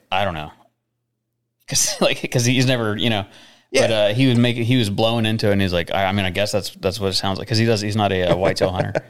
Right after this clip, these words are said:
Speaker 2: <laughs> It's, I think it sounds good, man.
Speaker 1: I think it does, too.
Speaker 2: A-, at least it's a good place to start, and we can get feedback from people and figure
Speaker 1: Yeah.
Speaker 2: out if, if we
Speaker 1: I think
Speaker 2: need to
Speaker 1: it's
Speaker 2: make
Speaker 1: great.
Speaker 2: adjustments, how to do that.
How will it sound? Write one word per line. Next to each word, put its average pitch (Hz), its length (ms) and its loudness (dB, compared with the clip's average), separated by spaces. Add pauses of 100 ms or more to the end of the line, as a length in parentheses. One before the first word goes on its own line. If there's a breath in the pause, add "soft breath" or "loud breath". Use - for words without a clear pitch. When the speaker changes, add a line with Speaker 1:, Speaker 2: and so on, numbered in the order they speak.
(240 loud breath)
Speaker 2:
<laughs> 120 140 -12 (460 loud breath)
It's, 123 160 -2
I 120 140 0
think 233 140 -4
it - 60 0
sounds 139 200 4
good, 131 220 0
man. 107 160 -2
Speaker 1:
I 113 40 0
think 131 140 2
it 120 60 0
does, 123 180 0
too. 160 220 0 (200)
Speaker 2:
A-, 120 320 2
at 127 80 4
least 139 180 2
it's 127 100 -4
a 120 80 0
good 147 200 0
place 139 200 2
to - 80 -6
start, 147 400 2
and 110 80 -2
we 113 80 -2
can 107 100 -6
get 123 160 0
feedback 120 460 -2
from 104 100 -10
people 113 300 -2
and 101 120 -6
figure - 200 2
Speaker 1:
Yeah. 113 100 2
Speaker 2:
out 110 80 2
if, 110 180 -6
if - 220 -8
we - 80 -2
Speaker 1:
I - 40 0
think - 20 0
Speaker 2:
need 139 60 4
to 117 80 2
Speaker 1:
it's 107 40 0
Speaker 2:
make 113 120 2
Speaker 1:
great. 120 120 2
Speaker 2:
adjustments, 107 540 -2
how - 200 -2
to 113 80 -2
do 120 180 -2
that. 110 220 0